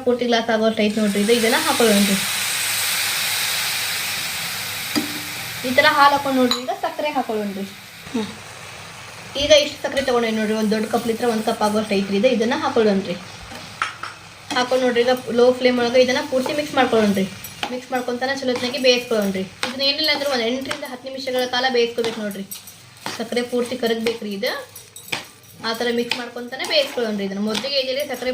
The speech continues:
ಪೂರ್ತಿ ಕರಗ್ ಹೋಗ್ಕೊಳ್ಳೋಣ್ರಿ ಇದನ್ನ ಲೋ ಫ್ಲೇಮ್ನಲ್ಲಿನೇ. ಈಗ ನೋಡ್ರಿಪ್ಪ ಇದನ್ನ ಒಟ್ಟ ನಾವು ಈಗ ಒಂದು ಒಂದೂವರೆ ನಿಮಿಷಗಳ ಕಾಲ ಬೇಯಿಸ್ಕೊಂಡಿ ನೋಡ್ರಿ. ಇದು ಸಕ್ಕರೆ ಪೂರ್ತಿ ಕರಗೈತೆ ನೋಡ್ರಿ ಇದು. ಇದನ್ನ ನೋಡ್ತಿರ್ಬೋದ್ರಿ ಕಲರ್ ಕೂಡ ಚೇಂಜ್ ಆಗತ್ತೈತೆ ನೋಡ್ರಿ. ಈಗ ಇದನ್ನ ಲೋ ಫ್ಲೇಮ್ ಒಳಗೆ ಮತ್ತೆ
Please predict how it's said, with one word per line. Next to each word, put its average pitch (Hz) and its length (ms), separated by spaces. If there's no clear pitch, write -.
ಪೂರ್ತಿ 254 260
ಕರಗ್ 277 240
ಹೋಗ್ಕೊಳ್ಳೋಣ್ರಿ 220 520
ಇದನ್ನ 190 240
ಲೋ 214 60
ಫ್ಲೇಮ್ನಲ್ಲಿನೇ. 214 540
ಈಗ 285 80
ನೋಡ್ರಿಪ್ಪ 320 400
ಇದನ್ನ 302 240
ಒಟ್ಟ 247 140
ನಾವು 277 140
ಈಗ 269 80
ಒಂದು 254 200
ಒಂದೂವರೆ 277 320
ನಿಮಿಷಗಳ 247 440
ಕಾಲ 247 140
ಬೇಯಿಸ್ಕೊಂಡಿ 247 440
ನೋಡ್ರಿ. 226 220
ಇದು 262 200
ಸಕ್ಕರೆ 240 300
ಪೂರ್ತಿ 269 300
ಕರಗೈತೆ 240 360
ನೋಡ್ರಿ 208 280
ಇದು. 262 120
ಇದನ್ನ 240 220
ನೋಡ್ತಿರ್ಬೋದ್ರಿ 240 540
ಕಲರ್ 240 220
ಕೂಡ 269 100
ಚೇಂಜ್ 240 220
ಆಗತ್ತೈತೆ 226 340
ನೋಡ್ರಿ. 214 240
ಈಗ 359 60
ಇದನ್ನ 339 200
ಲೋ 269 60
ಫ್ಲೇಮ್ 320 220
ಒಳಗೆ 302 280
ಮತ್ತೆ 302 300